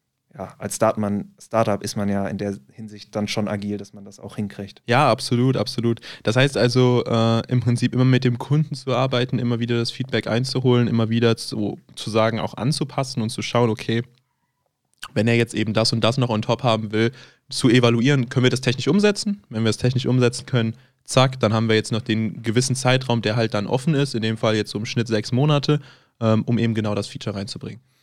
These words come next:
Speaker 1: Genau, und das darf man nicht unterschätzen, wie lange einen, gerade ein Konzern im Mittelstand, sind kleinere Unternehmen, geht's sicherlich noch mal schneller, aber gerade wie lange ein Konzern benötigt, um Entscheidungen zu treffen. Ähm,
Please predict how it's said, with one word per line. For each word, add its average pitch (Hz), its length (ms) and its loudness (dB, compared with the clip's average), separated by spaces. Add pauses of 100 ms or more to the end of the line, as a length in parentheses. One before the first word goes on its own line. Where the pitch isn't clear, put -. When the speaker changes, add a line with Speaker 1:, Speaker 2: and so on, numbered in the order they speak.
(220)
Speaker 1:
Genau, 117 280 4
und 113 160 2
das 113 120 -4
darf 123 200 2
man 123 140 2
nicht 127 140 0
unterschätzen, 117 760 -2
wie 117 140 -16
lange 113 480 0 (500)
einen, 110 540 2 (160)
gerade 120 340 2
ein 110 240 2
Konzern 127 560 0
im 113 100 0
Mittelstand, 110 640 -2
sind 101 200 -12
kleinere 110 280 0
Unternehmen, 104 360 0
geht's 98 260 -4
sicherlich 101 400 -6
noch - 140 -12
mal 98 100 -12
schneller, 123 380 -2 (360)
aber 104 120 -10
gerade 110 360 0
wie 110 60 -2
lange 110 260 2
ein 107 400 0 (160)
Konzern 120 560 -2
benötigt, 110 460 -2
um 104 100 -2
Entscheidungen 131 540 0
zu - 140 -10
treffen. 151 520 -4 (720)
Ähm, 110 540 2